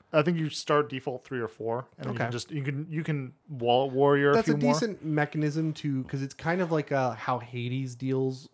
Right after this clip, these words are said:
Speaker 2: um,
Speaker 1: Mm-hmm.
Speaker 2: with death is every time you die, you come back with a little bit more resources, just a, a smidgen of resources, and that, those resources add up piece by piece until
Speaker 1: Yes.
Speaker 2: you eventually aren't all that bad.
Speaker 1: Right, and that's exactly what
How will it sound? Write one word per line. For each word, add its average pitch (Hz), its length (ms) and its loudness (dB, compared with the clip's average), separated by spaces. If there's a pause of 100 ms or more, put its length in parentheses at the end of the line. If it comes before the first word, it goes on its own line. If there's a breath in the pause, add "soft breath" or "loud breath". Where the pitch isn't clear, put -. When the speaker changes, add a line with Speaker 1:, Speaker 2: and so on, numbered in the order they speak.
(120)
Speaker 2:
um, 110 500 -10 (100)
Speaker 1:
Mm-hmm. 151 100 -4
Speaker 2:
with 123 300 -2 (380)
death 123 420 -6 (160)
is 113 360 -10
every 139 220 -6
time 135 240 -4
you 123 140 -6
die, 117 380 -4
you 113 180 -10
come 117 220 -10
back 117 240 -8
with 113 100 -14
a - 20 -16
little 127 200 -6
bit 123 120 -8
more 117 180 -8
resources, 110 640 -14
just 170 200 -8
a, 170 100 -2 (360 loud breath)
a 165 60 -4
smidgen 160 720 2
of 135 140 -2
resources, 120 520 -4
and 113 100 -8
that, 117 200 -10 (240)
those 135 260 -2
resources 135 480 -2 (160)
add 127 300 -6
up - 280 -10
piece 147 220 -8
by 127 220 -4
piece 123 340 -10
until 123 220 -2
Speaker 1:
Yes. 120 160 -4 (240 soft breath)
Speaker 2:
you 135 140 0
eventually 127 600 -2 (100)
aren't 127 260 -6
all 123 120 -6
that 110 240 -10
bad. 95 380 -16 (220)
Speaker 1:
Right, 131 280 2 (120)
and 147 140 2
that's 135 160 6
exactly 117 400 -2
what 104 80 -8